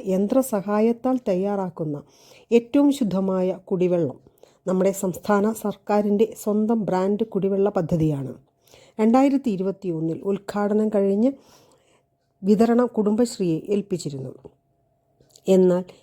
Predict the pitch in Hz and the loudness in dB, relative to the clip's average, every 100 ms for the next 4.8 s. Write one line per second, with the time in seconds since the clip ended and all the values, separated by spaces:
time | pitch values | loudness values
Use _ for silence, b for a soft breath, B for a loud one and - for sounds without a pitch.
0 | B 220 226 233 214 208 208 240 247 240 | B 0 2 2 2 0 -2 0 0 2
1 | 240 247 - 170 196 208 254 269 226 202 | 0 -2 -4 -2 0 2 2 4 4 2
2 | 196 180 170 156 190 208 214 226 208 185 | 0 0 -2 0 0 2 0 0 0 0
3 | 196 - 233 196 170 165 175 170 170 170 | -2 0 2 2 0 0 -2 0 0 -2
4 | - - 202 175 - 151 151 139 | -8 -8 -6 -4 -4 -4 -6 -8